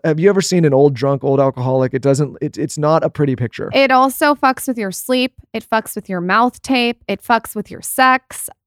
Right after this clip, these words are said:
Speaker 2: I mean, it fucks with your morning. It fucks with your Mondays. It fucks with your work.
Speaker 1: It fucks with your hormones. And if you're somebody trying to lose weight
Speaker 2: No,
Speaker 1: and
Speaker 2: it
Speaker 1: you're
Speaker 2: also, it, it, it makes you gain weight. Like,
Speaker 1: Listen,
Speaker 2: I don't,
Speaker 1: this is
Speaker 2: I have, I have lost so much weight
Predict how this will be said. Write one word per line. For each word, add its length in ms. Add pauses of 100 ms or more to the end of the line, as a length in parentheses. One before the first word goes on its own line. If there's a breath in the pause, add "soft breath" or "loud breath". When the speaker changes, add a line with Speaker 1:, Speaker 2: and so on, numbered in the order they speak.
Speaker 2:
I 120
mean, 160
it 140
fucks 260
with 100
your 140
morning. 540
It 180
fucks 260
with 100
your 120
Mondays. 560
It 160
fucks 260
with 140
your 120
work. 440
Speaker 1:
It 80
fucks 240
with 100
your 80
hormones. 460
And 100
if 100
you're 60
somebody 360
trying 340
to 60
lose 280
weight 120
Speaker 2:
No, 180
Speaker 1:
and 60
Speaker 2:
it 60
Speaker 1:
you're 80
Speaker 2:
also, 280
it, 180
it, 240
it 220
makes 240
you 80
gain 180
weight. 240
Like, 120
Speaker 1:
Listen, 100
Speaker 2:
I 100
don't, 100
Speaker 1:
this 60
is 60
Speaker 2:
I 120
have, 300
I 180
have 180
lost 800 (200)
so 360
much 280
weight 340